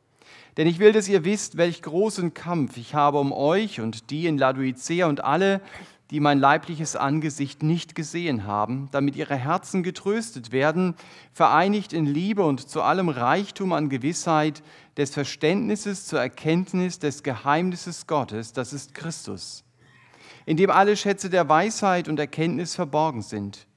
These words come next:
Dies sage ich, aber dass niemand euch verführt durch überredende Worte.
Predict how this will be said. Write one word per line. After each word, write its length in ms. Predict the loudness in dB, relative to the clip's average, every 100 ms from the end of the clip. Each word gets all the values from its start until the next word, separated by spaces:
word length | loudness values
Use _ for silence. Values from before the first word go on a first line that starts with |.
| _
Dies 280 | 2 4 4
sage 360 | 4 4 4 0
ich, 380 | -2 -4 -6 -14 -20 -20 -20 -2
aber 300 | 2 4 2
dass 300 | 0 -4 -2
niemand 760 | 0 4 6 6 6 2 -4
euch 260 | -4 -4 -4
verführt 600 | -10 -8 -2 0 0 -2
durch 160 | -8
überredende 640 | -2 -2 0 -4 -2 -2 0
Worte. 440 | -2 -2 -6 -12